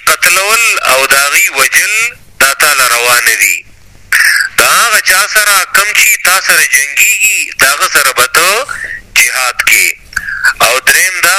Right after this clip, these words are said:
ولا تعتدو، زیاتې به نه کې، زیاتې به نه کې، نارین-، هغه نارینه به نه وژني چې کم غیر مقاتل دي، کم چې تا سره نه جنګیږي،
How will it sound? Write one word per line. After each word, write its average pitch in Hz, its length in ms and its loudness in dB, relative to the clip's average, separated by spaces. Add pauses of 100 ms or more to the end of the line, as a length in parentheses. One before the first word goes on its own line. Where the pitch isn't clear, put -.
(120)
ولا 147 280 2
تعتدو، 127 840 0 (1400)
زیاتې 143 580 0
به 135 100 2
نه 135 140 2
کې، - 260 0 (800)
زیاتې 143 540 0
به 190 120 0
نه 208 120 0
کې، 170 380 0
نارین-، 151 340 0 (500)
هغه 165 640 2 (160)
نارینه 151 480 2
به 175 140 0
نه 160 80 0
وژني 151 580 0
چې - 80 0 (100)
کم 170 160 0 (840)
غیر 185 300 0
مقاتل 151 720 0
دي، - 160 2
کم 160 280 -2
چې - 140 2
تا 170 220 0
سره 135 260 2
نه 156 140 2
جنګیږي، - 720 0